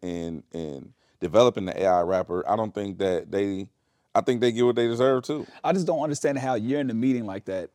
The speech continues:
Speaker 2: and 'cause it's clear as day. When it came out, people were shocked at the fact that obviously, I don't even think that's the, the, the bigger conversation is what the rapper is, is doing and saying. And, and, and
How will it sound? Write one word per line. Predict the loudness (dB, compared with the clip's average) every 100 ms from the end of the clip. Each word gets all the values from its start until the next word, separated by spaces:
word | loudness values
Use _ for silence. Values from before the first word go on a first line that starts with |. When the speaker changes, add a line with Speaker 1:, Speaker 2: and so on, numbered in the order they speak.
| -14
Speaker 2:
and | -14 -14 _ _ _ _
'cause | -4 -4 -8 -2
it's | -2
clear | 0 -2 2
as | 2
day. | 2 0
When | -2 -4
it |
came | -4 -4 -2
out, | 0 0 -4 _ _
people | -6 -2
were | -2
shocked | -2 2 2 2 -4 -12
at |
the | -12
fact | 0 0 2
that | -2 -4 -6 _ _ -2
obviously, | 0 0 -2 -2 -2 0
I | 2
don't | 2
even | -2
think | -4 -4 0
that's | 0 0 -2 -16 _ _ _ _ _
the, | -4 -4 -4 -6
the, | -6 -6 -8
the | -10
bigger | -4 -2 -2 -6
conversation | -6 -8 -8 -4 -4 -4 -10
is | -10 -14 _ _ _
what | -2 0 0 -2 _ _
the | -8
rapper | -2 0 0 -2
is, | -4 -8 -14
is | -14 -12
doing | -6 -6 -6 -10
and | -8
saying. | -6 -6 -8 -14 -16
And, | -12 -12
and, | -14
and | -16